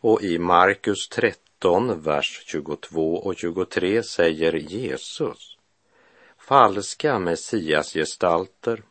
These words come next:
och falska profeter ska träda fram och göra tecken och under, för att om möjligt leda de utvalda vilse. Men var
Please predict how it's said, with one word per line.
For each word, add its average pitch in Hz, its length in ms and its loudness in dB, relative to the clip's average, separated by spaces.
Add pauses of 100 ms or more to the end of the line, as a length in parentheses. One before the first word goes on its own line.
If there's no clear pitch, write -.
(180)
och 87 260 -6
falska 90 720 2
profeter 82 840 -4 (520)
ska - 300 0
träda 95 420 0
fram 107 500 -4 (320)
och 101 440 -4
göra 98 580 0 (120)
tecken 101 760 -4
och - 520 -6
under, 98 680 -8 (640)
för - 140 0
att 135 220 0
om 110 260 0
möjligt 85 580 -2
leda 80 560 -4
de 73 100 -6
utvalda 98 1080 -6
vilse. - 560 -10 (720)
Men 92 460 0
var 92 580 -2